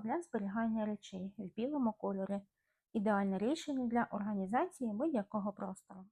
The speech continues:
Короб приходить у складеному вигляді, тож займає мінімум місця під час транспортування і зберігання. Зібрати його дуже просто.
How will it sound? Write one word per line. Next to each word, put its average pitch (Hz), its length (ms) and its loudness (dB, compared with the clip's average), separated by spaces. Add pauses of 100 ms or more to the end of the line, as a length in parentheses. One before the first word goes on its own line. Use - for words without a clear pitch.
Короб 233 280 2
приходить 220 480 0
у 214 60 -4
складеному 262 680 4
вигляді, 220 680 0
тож 226 160 0
займає 220 440 0
мінімум 196 420 -2
місця 269 380 -4
під 226 200 -10
час 208 200 -6
транспортування 208 1000 -2 (100)
і 311 100 2
зберігання. 190 680 -4 (640)
Зібрати 226 480 0
його 311 300 4
дуже 247 320 0
просто. 190 520 -4